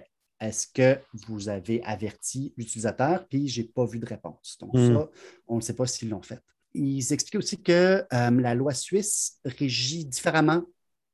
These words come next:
Speaker 1: le, les V-, services de V P N. Donc, il n'y a pas de loi qui peut obliger à loguer les adresses I P des utilisateurs de V P N, alors que la loi permettait de le faire pour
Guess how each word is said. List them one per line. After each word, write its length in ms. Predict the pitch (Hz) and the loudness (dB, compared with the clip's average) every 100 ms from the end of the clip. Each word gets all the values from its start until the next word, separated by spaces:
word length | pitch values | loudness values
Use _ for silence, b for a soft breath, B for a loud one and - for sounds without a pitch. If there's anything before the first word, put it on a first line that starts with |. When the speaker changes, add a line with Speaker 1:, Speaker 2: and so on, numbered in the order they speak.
| _ _ _ | _ _ _
Speaker 1:
le, 480 | 131 123 123 123 131 - | -2 0 0 0 -2 -4
les 120 | 120 | -2
V-, 180 | 151 160 | -2 -2
services 320 | - 131 131 | -2 -2 0
de 80 | 127 | 0
V 100 | 127 | 2
P 160 | 120 110 | 0 -2
N. 220 | 104 110 B B B _ | -4 -10 B B B _
Donc, 220 | 120 123 131 | -2 -2 -2
il 40 | |
n'y 60 | 120 | -4
a 20 | |
pas 160 | 190 | -2
de 120 | 185 143 | 2 2
loi 180 | 147 | 2
qui 160 | - - | 0 -4
peut 200 | - 131 - | -8 -2 0
obliger 680 | 151 147 135 110 135 160 - _ - | 0 -2 -2 -2 -2 -2 -6 _ -6
à 120 | 117 | -2
loguer 460 | 117 127 120 131 151 | 2 2 2 2 2
les 200 | 139 120 | 2 0
adresses 320 | 113 120 - | 0 -2 -6
I 100 | - | -6
P 220 | - 143 - | -4 -4 -6
des 160 | 113 107 | -6 -6
utilisateurs 420 | - - 117 135 | -6 -4 0 0
de 60 | 123 | 0
V 140 | 113 | -2
P 140 | 113 113 | 0 0
N, 280 | 139 196 b b b - | 0 -2 b b b 0
alors 280 | 123 135 - | 4 4 4
que 80 | |
la 160 | 127 110 | 2 4
loi 240 | 120 156 - | 2 -2 -2
permettait 680 | 175 160 151 117 - 139 - _ - | -2 2 2 0 -2 -2 -4 _ -4
de 100 | 117 | -2
le 80 | 110 | 0
faire 480 | - 120 123 127 - _ | 0 0 0 -4 -10 _
pour 640 | 135 127 127 127 127 - | -4 -2 -2 -6 -10 -16